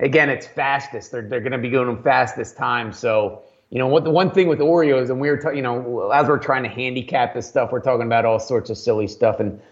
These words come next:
the Oreos, the thing with the Oreo is it's very chalky. It's very dry, right? So they can't just slurp it down like the, uh, baked beans or anything. So where that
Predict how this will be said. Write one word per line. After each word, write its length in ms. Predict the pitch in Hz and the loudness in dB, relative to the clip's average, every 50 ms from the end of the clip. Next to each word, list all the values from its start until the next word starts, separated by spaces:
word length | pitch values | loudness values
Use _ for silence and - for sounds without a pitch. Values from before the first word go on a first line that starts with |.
| _ _ - | _ _ 2
the 80 | - 147 | 4 6
Oreos, 460 | 160 165 180 190 190 180 165 139 117 | 8 8 8 8 8 8 8 6 4
the 80 | 131 | 2
thing 160 | - 180 190 202 | 2 2 4 4
with 100 | 175 180 | 4 2
the 60 | 143 | 2
Oreo 600 | 117 131 160 185 196 190 170 156 131 123 120 117 | 4 6 6 6 8 6 8 6 6 6 4 2
is 80 | 107 107 | 0 -2
it's 160 | 113 95 - | -10 -12 -6
very 320 | - 139 151 160 156 135 | -4 -2 0 0 -2 -2
chalky. 560 | - - - - 123 123 139 139 - - 95 92 | -6 -10 -6 -2 2 2 2 2 2 -4 -12 -12
It's 140 | 95 - | -12 -2
very 280 | 120 120 131 139 139 127 | 0 2 2 2 2 0
dry, 460 | 110 110 120 120 131 131 127 120 107 | -2 0 2 4 4 6 6 4 2
right? 340 | 95 98 110 120 135 139 - | 2 0 0 -2 -2 -4 -4
So 300 | - 135 120 107 104 - - _ _ _ - | -4 -4 -4 -4 -6 -10 -16 _ _ _ 2
they 120 | 151 147 | 2 2
can't 380 | 135 - - 151 147 143 147 - | 2 0 -2 0 0 0 -2 -2
just 360 | 147 127 - - - - _ _ _ _ _ _ | -4 -4 -4 -6 -16 -20 _ _ _ _ _ _
slurp 480 | - - - 123 123 151 165 160 165 147 | -20 -14 -6 0 4 6 6 6 6 4
it 180 | 123 98 - | 0 0 2
down 460 | 151 131 135 143 147 143 131 123 117 117 | 2 2 4 2 2 0 0 -2 -4 -4
like 280 | 113 113 110 - - | -4 -4 -4 -6 -6
the, 240 | 123 113 110 117 117 | -6 -4 0 2 4
uh, 160 | 113 110 107 98 95 92 | 4 4 2 2 0 0
baked 300 | 127 127 113 101 - - | 0 0 0 -4 -4 -4
beans 340 | 127 131 135 135 120 107 | -4 -2 -2 -2 -2 0
or 100 | 113 110 | 0 0
anything. 340 | 107 107 101 - 110 107 101 | 0 -2 -2 -2 -2 -4 -4
So 140 | 104 - 117 | 2 2 4
where 220 | 107 113 123 123 | 6 8 6 6
that 540 | 117 135 135 143 151 - - - - - _ | 8 8 6 6 4 2 -2 -12 -16 -20 _